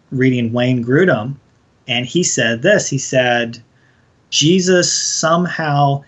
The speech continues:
tasted something of what it was like to go through death."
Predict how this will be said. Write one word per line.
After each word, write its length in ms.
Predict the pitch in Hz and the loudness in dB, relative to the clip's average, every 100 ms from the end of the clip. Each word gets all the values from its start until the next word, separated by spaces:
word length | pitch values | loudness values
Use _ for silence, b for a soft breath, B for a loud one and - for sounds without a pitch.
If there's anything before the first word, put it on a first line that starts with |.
| b b _ | b b _
tasted 640 | - - 160 170 - 147 139 | -8 -2 -2 -2 -2 -2 -2
something 580 | - 147 147 139 135 117 | 0 0 0 0 -2 -2
of 140 | 110 | -4
what 240 | 113 120 | -4 -2
it 100 | 120 | -4
was 220 | 123 107 104 | -8 -10 -10
like 540 | 107 101 92 - - _ _ - | -10 -8 -12 -18 -20 _ _ -14
to 100 | 113 | -12
go 380 | - 101 101 | -10 -12 -12
through 280 | - 107 95 | -14 -18 -18
death." 480 | 98 - - - | -16 -18 -18 -20